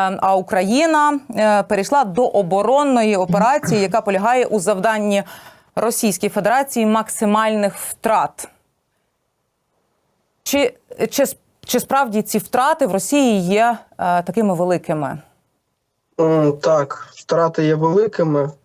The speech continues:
Speaker 2: але у співвідношенні їхньої кількості, їхніх резервів,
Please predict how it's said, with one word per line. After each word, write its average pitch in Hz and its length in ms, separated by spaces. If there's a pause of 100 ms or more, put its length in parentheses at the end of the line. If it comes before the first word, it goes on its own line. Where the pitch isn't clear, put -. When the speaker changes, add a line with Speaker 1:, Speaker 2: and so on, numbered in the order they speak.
(140)
Speaker 2:
але 143 300
у 147 120
співвідношенні 151 1000
їхньої 147 340
кількості, 190 560
їхніх 147 420
резервів, 151 540